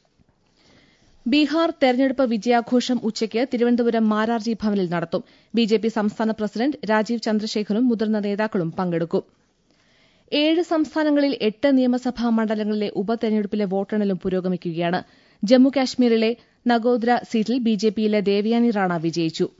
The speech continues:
മിസോറാമിൽ മിസോ നാഷണൽ ഫ്രണ്ട് സ്ഥാനാർത്ഥി ഡോക്ടർ ആർ ലാൽ താങ്ക്ലിയാന ഡാംബ സീറ്റിലും ജയിച്ചു.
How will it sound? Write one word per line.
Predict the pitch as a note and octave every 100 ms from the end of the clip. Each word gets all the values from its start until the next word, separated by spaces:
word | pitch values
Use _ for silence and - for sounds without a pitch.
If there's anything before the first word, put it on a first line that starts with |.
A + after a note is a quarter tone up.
| _ _ _ _ _ _ C4
മിസോറാമിൽ | C#4 D#4 D4+ D4 C#4+ C#4 G#3+
മിസോ | A3 A3+ C#4
നാഷണൽ | B3+ A#3+ A#3 A#3+ A#3+
ഫ്രണ്ട് | - A3+ A3
സ്ഥാനാർത്ഥി | - A3 G#3+ G3+ G3 G#3+
ഡോക്ടർ | G3 - G3 -
ആർ | G3+ A3+ -
ലാൽ | G#3 G#3 A3
താങ്ക്ലിയാന | G#3+ G#3 G#3+ F#3+ E3 A3 - _ -
ഡാംബ | A3+ A#3+ B3+
സീറ്റിലും | B3+ A#3 - F3
ജയിച്ചു. | E3 F3 E3